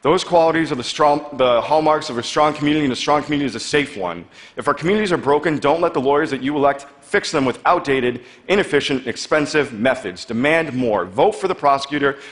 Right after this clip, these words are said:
that is helping people stay out of jail, not putting them in. Demand better. You deserve it. Your children deserve it. The people who are tied up in the system deserve it. But most of all, the people that we are sworn to protect and do justice for demand it. We must, we must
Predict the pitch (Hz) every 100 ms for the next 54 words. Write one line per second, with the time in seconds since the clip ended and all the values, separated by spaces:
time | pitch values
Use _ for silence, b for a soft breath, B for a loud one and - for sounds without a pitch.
0 | B 120 - 160 196 175 151 151 - 160
1 | - 139 117 104 110 107 117 - - 151
2 | 147 123 120 107 104 113 B B - 127
3 | 143 165 180 156 135 120 92 95 147 214
4 | 180 131 123 113 113 - B B 113 -
5 | 196 214 185 135 107 117 110 113 - B
6 | 113 - 202 185 160 131 - 160 165 160
7 | - 185 139 - 131 117 120 113 120 123
8 | 120 117 185 208 - 143 147 139 120 165
9 | 147 135 123 117 - 143 147 151 147 B
10 | B - 123 123 - 156 151 135 110 117
11 | 101 151 147 147 - 147 143 139 131 113
12 | 127 123 104 - 127 131 127 135 143 -
13 | - - B B B 113 117 113 123 104
14 | - - -